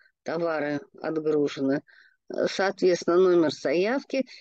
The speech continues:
Здесь у нас действует контекстная подсказка, то есть вот такой вот, э, вопросительный знак. Если мы переходим, то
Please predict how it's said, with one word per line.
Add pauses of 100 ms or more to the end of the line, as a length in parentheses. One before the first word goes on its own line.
(140)
Здесь
у
нас
действует
контекстная
подсказка, (360)
то
есть
вот
такой
вот,
э,
вопросительный
знак. (440)
Если
мы
переходим,
то